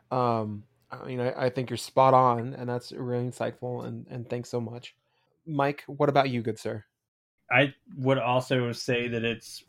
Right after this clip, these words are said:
Speaker 2: a five-star movie for me. Um, gosh, I'm trying to think what I can add. I, it's, it's very timeless. Um, and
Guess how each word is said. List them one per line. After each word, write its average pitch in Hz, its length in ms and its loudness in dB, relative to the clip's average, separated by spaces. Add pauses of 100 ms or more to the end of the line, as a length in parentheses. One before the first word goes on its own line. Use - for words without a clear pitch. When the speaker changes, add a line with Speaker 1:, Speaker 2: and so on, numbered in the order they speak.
(100)
Speaker 2:
a 120 140 2
five-star 113 640 2
movie 113 300 -4
for 113 160 -8
me. 110 460 -2 (100)
Um, 104 560 0 (1600)
gosh, 127 340 6
I'm 127 120 2
trying 139 180 6
to 127 40 6
think 135 220 2
what 123 200 6
I 120 80 8
can 117 180 2
add. 110 460 6
I, 110 240 4
it's, 123 320 0
it's - 360 -6 (320)
very 120 420 0
timeless. 107 840 -2 (100)
Um, 104 640 0 (340)
and 107 520 -2